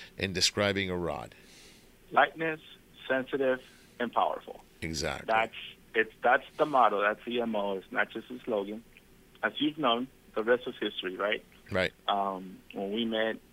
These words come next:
Speaker 2: I had literally just designed our first six rods from light to triple X, which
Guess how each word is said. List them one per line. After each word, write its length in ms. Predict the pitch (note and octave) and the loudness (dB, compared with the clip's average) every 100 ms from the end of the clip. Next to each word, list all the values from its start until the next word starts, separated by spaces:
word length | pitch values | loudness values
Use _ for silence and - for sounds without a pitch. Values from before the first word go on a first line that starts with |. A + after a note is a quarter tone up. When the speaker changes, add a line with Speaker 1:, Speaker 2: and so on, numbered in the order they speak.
| - - | -20 -12
Speaker 2:
I 60 | |
had 220 | G2+ G2+ | -4 -4
literally 360 | G2 G#2+ G#2+ G2+ - | -2 0 0 -4 -6
just 160 | G#2 - | -8 -8
designed 400 | G#2 G#2 G#2+ G2+ - - - - - | -8 -6 -6 -6 -14 -20 -20 -20 -6
our 120 | - G2+ - | -4 -4 2
first 220 | A#2 A2 - | 2 2 -6
six 240 | A2 - | -6 -2
rods 360 | G#2 A2 A2 - - - | 2 4 2 -4 -20 -8
from 240 | A2 G#2 G2 | -4 -4 -2
light 240 | G#2+ G#2+ | -2 -2
to 60 | - | -8
triple 360 | - G#2+ A2+ | -6 -2 0
X, 180 | G2+ G#2+ - - - - - - - - | 0 -4 -12 -20 -20 -20 -20 -20 -20 -8
which 160 | A#2+ | -4